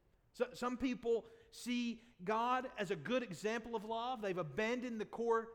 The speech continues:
tenets and the core truths of the faith. So they see God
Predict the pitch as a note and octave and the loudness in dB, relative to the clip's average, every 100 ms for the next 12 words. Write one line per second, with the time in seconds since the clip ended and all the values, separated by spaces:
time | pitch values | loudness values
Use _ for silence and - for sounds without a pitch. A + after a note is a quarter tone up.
0 | - A3+ B3 B3 G#3+ F3 A3 A3+ F#3 - | -4 -2 -2 -4 -8 -6 2 2 2 -4
1 | - - A3 B3 A#3 - F3+ F#3 F#3+ F#3+ | -12 4 4 4 -2 -6 -2 -2 -2 0
2 | A3 G#3+ G3+ G3 F#3 A#3 F#3 G#3 A3 | 0 0 -2 -2 -2 -6 -2 2 2